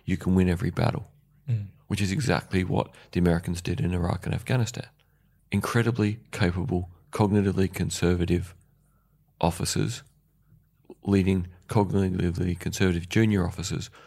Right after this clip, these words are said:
Speaker 1: all with incredible tactical ability,
Speaker 2: Mm.
Speaker 1: great kit and highly motivated troops, kicked ass in every battle.
Speaker 2: Mm-hmm.
Speaker 1: But winning battles doesn't win wars. You can tactically win a battle, but strategically,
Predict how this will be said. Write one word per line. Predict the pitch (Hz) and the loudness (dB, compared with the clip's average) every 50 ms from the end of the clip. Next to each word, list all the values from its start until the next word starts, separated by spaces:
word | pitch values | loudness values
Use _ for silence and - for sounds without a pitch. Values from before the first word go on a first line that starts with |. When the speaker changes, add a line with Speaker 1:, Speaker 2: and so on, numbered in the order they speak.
| - - - - - | -20 -20 -18 -6 0
Speaker 1:
all | 107 107 101 | 2 2 4
with | 95 98 95 | 4 4 2
incredible | 92 90 87 - - - 156 151 139 143 123 117 | 2 0 -2 -4 -4 -2 0 0 0 0 -2 -6
tactical | - - - - - - - - - - - 87 | -4 -4 -6 -4 -4 -6 -8 -6 -4 -4 -2 -2
ability, | - - 92 92 90 90 87 - - 107 120 123 - - _ _ _ _ _ _ _ _ _ - | -2 0 0 2 2 2 0 -2 -6 -6 -6 -6 -8 -12 _ _ _ _ _ _ _ _ _ -6
Speaker 2:
Mm. | 110 110 104 95 95 | -4 -4 -4 -4 -2
Speaker 1:
great | - 117 117 82 - | 0 2 2 2 0
kit | - - 113 - | -2 -2 -2 -2
and | - - 92 | 0 -2 -2
highly | 92 95 92 92 95 | 0 2 2 2 2
motivated | 95 95 95 92 90 87 90 92 - - - | 2 2 2 2 2 2 0 0 0 -2 -4
troops, | - - 110 - - - - - _ _ _ _ _ _ _ - - | -2 -2 -2 -2 -2 -6 -12 -16 _ _ _ _ _ _ _ -16 -12
kicked | - - - - - 90 | -6 -6 -6 -2 0 0
ass | 90 82 76 - - - | 0 2 0 -2 -4 -4
in | 98 90 | -2 -2
every | 85 - - - | -2 -2 -4 -4
battle. | - 82 - - - - - - _ _ _ _ _ - | -2 -2 -2 -2 -4 -8 -10 -14 _ _ _ _ _ -8
Speaker 2:
Mm-hmm. | 113 101 123 147 - - - _ _ - | -4 -2 -2 -4 -4 -10 -20 _ _ -4
Speaker 1:
But | - 95 | -2 0
winning | - 110 107 104 98 | 2 4 4 4 4
battles | 87 98 95 98 87 | 4 2 2 2 0
doesn't | - 95 92 90 - 101 | 0 0 0 2 2 0
win | 95 90 90 95 | 2 0 2 2
wars. | 113 123 - - - - - _ _ _ _ _ _ _ _ _ _ _ _ - | 0 0 0 -2 -6 -12 -20 _ _ _ _ _ _ _ _ _ _ _ _ -2
You | 95 101 | -2 0
can | - 101 85 | 0 0 -2
tactically | - - - - - 123 120 92 92 | 0 0 -2 0 0 -4 0 0 0
win | 90 87 87 | 2 2 0
a | 87 | 0
battle, | 90 - 110 113 - - - - - _ _ _ _ _ _ _ _ _ _ _ _ _ _ _ _ _ _ _ _ _ _ _ - | 0 0 0 0 0 -2 -6 -8 -14 _ _ _ _ _ _ _ _ _ _ _ _ _ _ _ _ _ _ _ _ _ _ _ -10
but | - 95 | -8 -6
strategically, | - - - - - - - 123 123 - - - - - - 120 - - - | -4 -2 -2 -2 -4 0 0 0 2 2 2 -2 -2 -2 -4 -4 -4 -6 -8